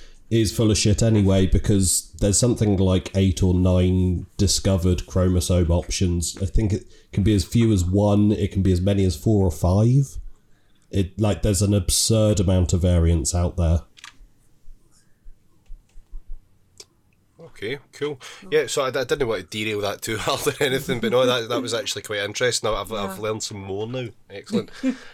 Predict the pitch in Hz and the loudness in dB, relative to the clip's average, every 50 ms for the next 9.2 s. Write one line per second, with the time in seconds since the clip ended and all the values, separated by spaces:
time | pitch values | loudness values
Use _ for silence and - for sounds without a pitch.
0 | - 330 - 110 107 107 107 110 113 110 107 104 - - 120 120 110 110 101 110 | -14 -14 -10 -8 -4 -4 -4 -4 -4 -6 -6 -6 -6 -2 -2 -2 -2 -2 -4 -4
1 | 110 110 117 113 113 107 - 139 127 98 90 98 107 - - - - - - - | -4 -2 -2 -4 -6 -8 -8 -8 -6 -4 -4 -6 -6 -8 -14 -20 -20 -20 -20 -20
2 | - - 226 262 240 220 233 233 226 226 226 208 202 220 - - 220 220 220 226 | -18 -8 -6 -6 -2 0 2 0 0 0 0 0 0 0 2 2 2 2 4 2
3 | 233 226 220 196 185 247 269 254 285 262 247 - - - 294 285 277 226 233 247 | 2 0 -2 -6 -6 -4 -2 0 0 -2 -2 -6 -6 -6 -6 -6 -6 -8 -6 -6
4 | 240 - - - - _ _ - _ _ 185 196 185 151 - - 214 202 196 202 | -6 -6 -8 -14 -20 _ _ -20 _ _ -18 -16 -16 -16 -10 -6 -4 -4 -4 -4
5 | 202 190 185 180 - - 196 208 190 - 151 - 175 175 175 175 170 - 160 151 | -6 -10 -10 -12 -14 -10 -6 -6 -6 -6 -8 -14 -12 -12 -12 -12 -8 -4 -2 -2
6 | 147 147 135 - 160 165 180 185 185 180 - 214 185 180 180 - 151 - 185 185 | -2 -2 -6 -6 -8 -6 -6 -8 -10 -10 -8 -8 -4 -4 -4 -6 -8 -12 -12 -10
7 | 180 175 170 - 175 165 151 - - - - - - - - - 185 170 170 170 | -10 -10 -10 -12 -14 -14 -14 -16 -20 -20 -18 -18 -18 -16 -8 -4 -2 0 0 0
8 | 175 170 156 151 170 165 160 - - 185 180 170 165 165 165 165 165 160 160 160 | 0 -2 -4 -4 -4 -4 -4 -6 -8 -10 -8 -8 -6 -8 -8 -10 -10 -12 -12 -10
9 | 160 160 160 156 | -8 -4 -4 -4